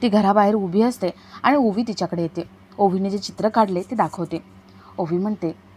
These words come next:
"हे बघा आजी, ही मी आणि ही माझी आई, पण माझ्या आईला आईच नाही आहे ना. बिचारी माझी आई, मधुभाऊंच्या आश्रमात वाढलेली आहे ना." लता म्हणते, "म्हणजे माझी मुलगी जानकी आहे?" लताला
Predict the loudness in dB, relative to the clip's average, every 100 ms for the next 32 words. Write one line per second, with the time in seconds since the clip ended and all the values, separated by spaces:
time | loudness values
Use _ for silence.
0 | -6 0 2 4 2 0 -4 -6 -20 -12
1 | -2 2 4 4 2 0 -2 -2 0 0
2 | 0 2 2 0 -2 -8 -20 -20 -20 -6
3 | 0 2 2 4 4 4 2 0 0 2
4 | 0 0 -2 -6 -8 -18 -20 -20 -8 -6
5 | -2 -2 -2 -4 -2 -2 -2 -6 -20 -20
6 | -6 0 2 4 2 2 2 2 0 -2
7 | 0 0 0 2 2 0 -2 -4 -8 -20
8 | -20 -20 _ -20 -20 -16 -16 -16 -10 -2
9 | 2 4 4 2 2 -2 -4 -18 -10 0
10 | 2 4 2 0 -4 -20 -20 0 4 4
11 | 4 4 4 4 4 6 4 4 2 2
12 | -2 -6 -14 -20 -20 0 2 2